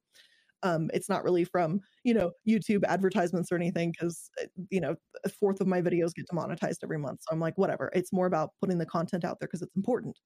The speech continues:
So I do f-, need advertisers to help pay my team. It's not so much, you know, me, but I need to make sure everyone's taken care of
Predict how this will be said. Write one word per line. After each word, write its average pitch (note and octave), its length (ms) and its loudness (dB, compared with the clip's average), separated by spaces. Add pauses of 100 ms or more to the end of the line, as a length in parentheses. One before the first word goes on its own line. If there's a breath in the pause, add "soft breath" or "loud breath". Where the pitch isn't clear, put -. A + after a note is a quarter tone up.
(160)
So F3+ 400 2 (500 soft breath)
I G3 60 0
do A3+ 140 2
f-, C4 100 -2 (240)
need G#3 300 4 (120)
advertisers F#3+ 640 2
to F3 80 0
help F3 360 0
pay F3+ 240 2
my E3+ 180 2
team. E3+ 320 -2
It's E3+ 160 -4
not F3 140 -6
so E3+ 100 -4
much, F3 340 -2
you F#3+ 120 0
know, E3 100 -2
me, E3 140 0
but - 100 -6
I F3+ 120 0
need E3+ 140 2
to E3 60 -2
make D#3 160 -4
sure F3 120 -2
everyone's - 340 -8
taken - 260 -4
care - 220 0
of - 120 -10